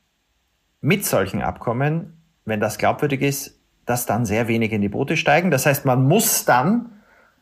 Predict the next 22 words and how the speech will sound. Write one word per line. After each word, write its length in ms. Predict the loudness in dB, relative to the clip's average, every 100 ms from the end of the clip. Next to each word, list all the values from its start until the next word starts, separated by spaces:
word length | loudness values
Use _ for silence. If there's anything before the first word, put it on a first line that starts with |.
| _ -20 -20 _ -2
auch 180 | 0
nicht 280 | 2 0 0
sehr 160 | 2 2
viele 200 | 2 0
Menschen 520 | 0 0 -2 -4 -2
in 160 | 0 0
diesen 220 | 0 -2
Drittstaat 580 | -2 -2 0 0 -4 -20 _ _ _ _ _
bringen. 540 | 0 2 4 2 -2 -14 _ _ _ -20 -20 -20 _ _ _ _ -2
Also 200 | 0 0
die 160 | 2 2
Australier 480 | 2 2 4 4
haben 80 | 4
das 180 | 2 0
zweimal 500 | 0 2 4 4 4
gemacht, 420 | 4 2 2 0
zweitausendeins 920 | 2 2 2 0 -2 0 2 2 2
und 120 | -2
zweitausenddreizehn. 1200 | 0 2 2 0 -2 -2 -2 -2 -2 0 0 -2 -10 _ _ _
Äh, 180 | -2 -2
beide 320 | 2 2 4
Male 400 | 4 6 6 2